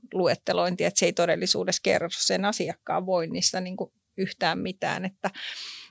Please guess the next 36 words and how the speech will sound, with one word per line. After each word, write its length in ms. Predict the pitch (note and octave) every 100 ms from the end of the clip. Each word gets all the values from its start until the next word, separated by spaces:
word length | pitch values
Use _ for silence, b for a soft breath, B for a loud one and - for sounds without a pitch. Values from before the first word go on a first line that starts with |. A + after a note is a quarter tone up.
| -
jotenkin 320 | G3 G3 F#3
toivoisi, 480 | F#3+ F#3 E3+ E3+ F#3+
että 100 | F#3+
se 60 |
kehittymissuunta 960 | F#3+ F3+ F#3+ - F3 - - F3+ E3+ D#3+
on 120 | F3+
se, 240 | F#3 D3 D3
että 300 | - D#3+ D#3+ B B B
jos 160 | F#3 F#3+
ei 160 | F3
ole 160 | E3+ E3+
mitään 440 | F3 F#3 - E3
ihmeellistä, 760 | - A3+ A3+ G3 E3+ F3+ - D#3
on 100 | F3
tehty 260 | F3+ -
pal-, 340 | F#3 F3 D#3+ F#3
hoito- 220 | G3 F#3
ja 100 | F3
palvelusuunnitelman 880 | F3 F3 E3 E3 - F3 E3 - D#3
mukaiset 440 | - D#3+ E3 E3+ -
tehtävät, 460 | D#3+ - - D3 D#3
niin 120 | F3
se 140 | G3
riittää, 500 | F3+ E3+ D#3+ - D3
että 200 | - -
se 120 | -
luetaan 400 | F#3 C#3+ - D#3
se 100 | -
Q 120 | G#3 F#3+ F3 D#3+
R-koodi 440 | - - C#3+ G#2 -
siitä 280 | F#3 F#3 -
huoneen 460 | F#3 E3 E3+ E3
ovesta 440 | F3+ E3 - - -
ja 120 | F3+
sit 180 | G3+ -
poikkeamat 600 | B3+ F#3+ - D3+ A#2+ B2+